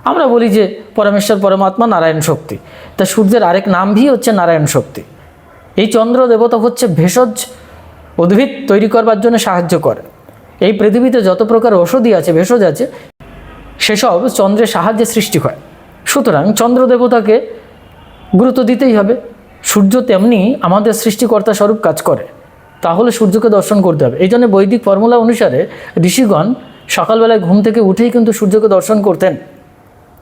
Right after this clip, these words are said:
ব্রহ্ম গায়ত্রী অর-, এবং অসত মা সদ্গময়া এই সমস্ত উচ্চারণ করতেন মন্ত্র দ্বারা।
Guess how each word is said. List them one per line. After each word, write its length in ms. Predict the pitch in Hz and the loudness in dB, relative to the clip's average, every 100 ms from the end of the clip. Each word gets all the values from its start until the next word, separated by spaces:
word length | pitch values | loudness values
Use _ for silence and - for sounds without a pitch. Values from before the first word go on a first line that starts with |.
| - - - - | -20 -20 -6 0
ব্রহ্ম 260 | 185 226 | 0 0
গায়ত্রী 340 | 214 202 202 220 | 0 0 0 2
অর-, 140 | 202 202 - - - - | 0 0 -10 -18 -20 -4
এবং 260 | 165 202 196 | 0 2 0
অসত 280 | 190 208 208 | 0 0 0
মা 160 | 196 | 0
সদ্গময়া 560 | 190 196 185 185 185 190 - - - - | 0 0 2 2 2 0 -6 -20 -10 -2
এই 120 | 208 | 0
সমস্ত 300 | 214 220 220 | 2 0 2
উচ্চারণ 400 | 196 - 180 170 | 0 0 0 0
করতেন 340 | 147 135 147 - - - - - | -2 0 -2 -4 -14 -20 -12 0
মন্ত্র 340 | 196 185 170 143 | 2 2 0 0
দ্বারা। 220 | 117 | 0